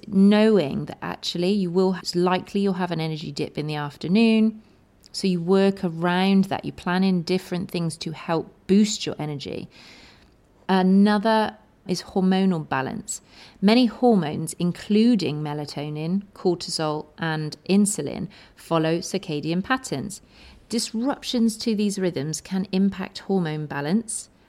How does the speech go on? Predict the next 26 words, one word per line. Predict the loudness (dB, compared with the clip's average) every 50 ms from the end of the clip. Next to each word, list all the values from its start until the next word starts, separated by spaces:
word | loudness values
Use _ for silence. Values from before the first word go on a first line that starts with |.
| _ _
metabolism, | -6 -6 -4 -2 -2 -2 0 0 0 0 0 0 0 0 0 -2
and | -2 -6 -6 -4 -2
overall | 0 0 0 -2 -2 -4 -4 -4 -4
health. | -6 -6 -4 -4 -4 -4 -8 -14 -20 _ _ _ _ -20 -20 -20 _ _
For | 0 2 2
instance, | 2 2 0 -2 -2 -2 -2 -2 -6
cortisol, | -6 -2 0 0 0 0 -4 -4 -2 0 0 0 0 0 -2
often | -4 -4 -4 -6 -4 -4 -4
called | -2 -4 -6 -6 -4
the | -6
stress | -4 -4 -4 -2 0 2 2 2 2 -2 -6 -6
hormone, | -4 -6 -6 -6 -8 -8 -8 -6 -6 -8 -8 -12 _ _ _ _ _ _ _
peaks | -2 0 0 0 -2 -8 -6
in | -2 0 0 2
the | 4
morning, | 4 4 2 0 -2 -6 -10 -14 -14 _ _ _ _ _ _
helping | 0 2 2 2 4 2 2 4 4
you | 4 2
feel | 0 0 0 0 2
alert | 0 0 0 -2 -4 -4
and | -6 -6
ready | -4 -4 -4 -4
to | -6 -8 -8
tackle | -6 -8 -8 -6 -8 -10 -10
the | -4 -4 -2
day. | 0 0 0 0 -4 -10